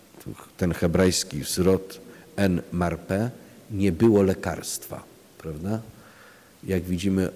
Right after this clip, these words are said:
rola proroków, ci prorocy pojawiali się, zwłaszcza jako ci, którzy mówią do króla,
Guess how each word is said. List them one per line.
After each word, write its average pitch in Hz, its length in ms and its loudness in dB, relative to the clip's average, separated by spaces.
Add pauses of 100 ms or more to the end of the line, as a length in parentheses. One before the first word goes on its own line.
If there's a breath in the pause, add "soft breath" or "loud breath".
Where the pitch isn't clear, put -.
rola 95 340 4
proroków, 95 840 0
ci - 120 -14
prorocy 92 440 -2
pojawiali 92 720 2
się, 78 300 -4 (720)
zwłaszcza 87 560 -6 (1600 loud breath)
jako 92 240 0
ci, 90 200 -4
którzy 85 420 -2 (300)
mówią 90 560 2
do 87 360 2
króla, 95 520 2